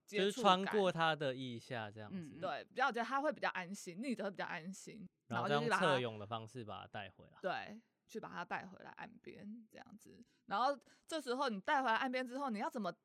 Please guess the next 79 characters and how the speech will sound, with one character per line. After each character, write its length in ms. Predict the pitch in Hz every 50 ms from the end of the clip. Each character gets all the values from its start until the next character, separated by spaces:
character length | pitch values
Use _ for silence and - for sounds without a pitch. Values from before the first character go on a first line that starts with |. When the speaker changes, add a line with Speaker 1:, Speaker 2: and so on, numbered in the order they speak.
| _ _ -
Speaker 1:
把 120 | 180 160
他 280 | 180 202 240 247 247 262
就 180 | 254 - 240 247
是 120 | 233 254
弄 260 | 247 302 339 285 233 240
回 160 | 226 180 185
去 100 | 185 247
岸 260 | - 247 247 196 190
上？ 160 | - - 202
比 80 | - 190
如 60 | 226
说 60 | 262
你 60 | 220
今 60 | 190 208
天 80 | 208
是 60 | 220
在 140 | - 233 208
游 160 | 196 185 180
泳 100 | 160 170
池 140 | 185 - -
的 80 | 160 180
话， 120 | 196 214
你 80 | 190 180
要 80 | 214
怎 80 | 233 220
么 60 | 170
把 160 | 165 175 160
他 60 | 170 180
用， 120 | 214 202 - -
弄 200 | 226 220 185 185
回 100 | 180 165
岸 220 | - 196 185 180
上？ 120 | 190 175
这 140 | - 254 240
时 60 | 220
候 100 | 214 208
就 140 | 202 214 208
会， 120 | 214 220 214 -
又 160 | 226 226 226
会 100 | 233 226
教 280 | 220 - 214 202 214 226
你 160 | 220 196 175
怎 180 | - - 175
么 100 | 170 175
把 160 | 170 - 175 170
他 160 | 202 240 311
从 280 | - - 196 170 156 - _ _ - _ _
泳 220 | - 196 185 190
池 160 | 208 - 214 196
里 160 | 185 180 175
面 260 | 180 208 220 196 170 - _ _ _ _
带 240 | - 240 208 175 170
回 240 | - 180 165 170
来， 140 | 165 160 156
或 80 | 196 214
者 60 | 220
从 180 | - 240 180 190
海 220 | - 202 165 156
边 220 | - - 190 185 214
带 240 | - 208 160 156 196
回 160 | 185 160 147
来， 100 | 143 156
就 140 | - 208 220
会 60 | 214
有 60 | 196
什 80 | - 180
么 120 | 160 147
Speaker 2:
嗯。 180 | 120 120 110 104
Speaker 1:
消 240 | 104 - 233 233 254
防 240 | 247 220 185 180 196
员 220 | 196 175 180 202
室 280 | - - 240 226 202 190
啊、 140 | 185 175
马 260 | 180 180 175 147 143 165
鞍 220 | 170 185 202 220
室 380 | 277 - - - 226 196 180 175
啊 460 | 175 165 170 175 170 170 165 160 165 -
等 220 | - 180 180 190
等。 260 | - 180 156 160 170